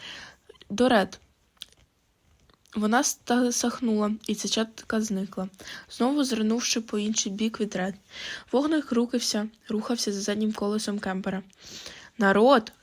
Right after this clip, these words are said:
ляскіт у темряві ще гучніше тепер, коли Ред була на дворі. Вона смикнулася, затуливши вуха руками,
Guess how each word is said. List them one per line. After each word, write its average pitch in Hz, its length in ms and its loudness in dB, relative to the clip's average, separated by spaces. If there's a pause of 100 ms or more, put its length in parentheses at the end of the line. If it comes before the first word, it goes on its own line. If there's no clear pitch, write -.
ляскіт 220 400 0
у 240 40 0
темряві 220 600 0
ще - 180 0
гучніше 214 600 0
тепер, 220 400 -2 (320)
коли 202 200 0
Ред 196 200 4
була 214 260 2
на 220 100 2
дворі. 202 360 0 (460)
Вона 226 200 2
смикнулася, 233 640 0
затуливши 220 540 0
вуха 220 340 -4
руками, 214 520 -2